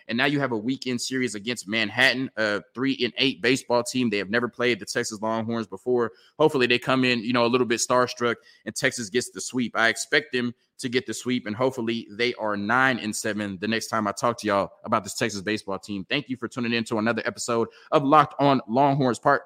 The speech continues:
of the Locked On Podcast Network, your team every day. A big weekend for Longhorn Athletics.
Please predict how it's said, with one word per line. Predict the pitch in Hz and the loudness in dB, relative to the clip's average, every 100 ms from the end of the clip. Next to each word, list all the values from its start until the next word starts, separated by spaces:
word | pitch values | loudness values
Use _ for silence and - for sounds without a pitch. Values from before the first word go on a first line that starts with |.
| - | -6
of | |
the | 110 | -2
Locked | 110 110 | 0 0
On | 101 101 | -4 -4
Podcast | 104 98 104 98 | -4 -4 -6 -6
Network, | 135 - 113 107 _ _ - | -8 -6 -6 -6 _ _ -2
your | 117 135 | 0 0
team | 135 131 120 117 110 _ - | -2 -6 -4 -4 -8 _ -4
every | 127 107 113 117 - _ - | -2 -2 -4 -6 -8 _ -4
day. | 120 120 101 85 | 2 4 2 -2
A | 101 | -4
big | - 185 165 | 8 8 8
weekend | 180 226 165 156 117 90 87 _ _ | 4 4 4 2 2 -2 -8 _ _
for | 107 | -2
Longhorn | 113 120 117 120 117 98 | 4 4 4 0 -2 0
Athletics. | 117 113 104 131 107 - - | 0 0 0 -2 -2 -8 -18